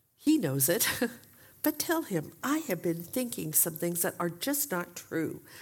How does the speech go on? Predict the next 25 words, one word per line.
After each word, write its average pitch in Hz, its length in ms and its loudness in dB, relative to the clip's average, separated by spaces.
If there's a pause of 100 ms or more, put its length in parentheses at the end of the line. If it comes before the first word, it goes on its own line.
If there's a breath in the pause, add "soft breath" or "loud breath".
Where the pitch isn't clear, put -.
(240 loud breath)
things 294 200 6
that 294 140 6
are 202 100 2
not 190 320 0
in 185 120 0
accordance 170 560 -2
with 165 140 -2
your 165 100 -2
word, 147 420 -2 (880 loud breath)
things 254 260 4
that 185 160 0
show 185 220 -2
my 160 160 -2
heart 190 320 -6
is 165 140 0
anxious 190 420 -2
and 170 160 -4
I'm 170 180 -2
not 190 260 -6
trusting 170 560 -2
you 151 140 -8
the - 120 -8
way 160 200 -4
I 147 180 -8
ought." 147 360 -10